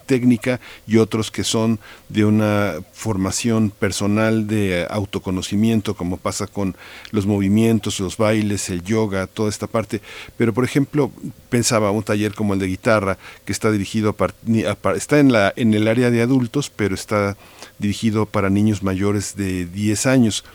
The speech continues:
con dos sesiones. Pero, ¿cómo, hay talleres que se pueden hacer para jóvenes y adultos? ¿O cómo, cómo nos sugerirías tomar una ruta de entendimiento si uno quiere ocuparse,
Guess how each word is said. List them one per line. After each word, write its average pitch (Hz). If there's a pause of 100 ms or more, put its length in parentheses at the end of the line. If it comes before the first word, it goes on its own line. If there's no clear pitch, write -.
con 101
dos 107
sesiones. 110 (400)
Pero, 107 (100)
¿cómo, 127 (260)
hay 120
talleres 123
que 120
se -
pueden 113
hacer 110
para 98 (260)
jóvenes 120
y 104
adultos? 131
¿O 110
cómo, 143 (340)
cómo 147
nos 135
sugerirías 117
tomar 110
una 107
ruta 107 (280)
de 110
entendimiento 104
si -
uno 107
quiere 107
ocuparse, 101